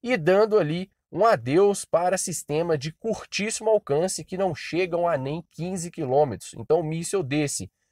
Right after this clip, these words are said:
com booster chegando a vinte e cinco, que chegasse a vinte, já traria uma tranquilidade muito maior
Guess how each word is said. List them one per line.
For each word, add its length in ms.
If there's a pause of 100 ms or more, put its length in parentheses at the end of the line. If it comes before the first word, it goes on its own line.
(120)
com 160
booster 440
chegando 440
a 80
vinte 220
e 40
cinco, 320 (280)
que 140
chegasse 580
a 120
vinte, 560 (420)
já 280
traria 520
uma 180
tranquilidade 840
muito 320
maior 420